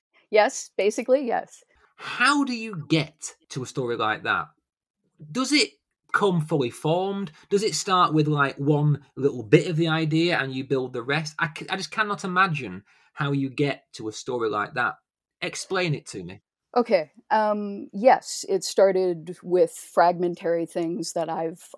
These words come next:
Speaker 1: always been interested in, and some of them were very specific.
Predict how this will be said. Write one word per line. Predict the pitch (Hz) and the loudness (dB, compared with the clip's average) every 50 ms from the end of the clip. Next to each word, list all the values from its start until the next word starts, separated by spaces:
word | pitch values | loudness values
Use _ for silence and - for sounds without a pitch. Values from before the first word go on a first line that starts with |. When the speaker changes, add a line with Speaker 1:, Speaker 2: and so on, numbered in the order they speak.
| _ | _
Speaker 1:
always | - 165 170 170 170 170 170 165 160 | -2 0 2 2 2 0 -2 -2 -4
been | - 165 165 160 160 | -2 -2 -2 -2 -2
interested | - - 170 160 - 156 151 - - - - 156 - - | -4 -6 -8 -8 -10 -12 -12 -10 -12 -8 -8 -8 -8 -8
in, | - 180 - - - - - | -12 -16 -16 -18 -20 -16 -14
and | - 165 - 180 175 175 - 165 - 165 | -12 -12 -10 -10 -10 -10 -10 -10 -12 -10
some | - - - 220 208 | -8 -4 -2 -2 -2
of | 208 190 | -2 -4
them | 202 196 190 | -6 -8 -6
were | 180 180 180 | -6 -6 -4
very | 160 175 165 165 180 | -2 -2 -2 -2 -4
specific. | - - 196 175 - - 139 - - 87 87 - | -6 -8 -10 -12 -8 -10 -10 -10 -10 -12 -14 -14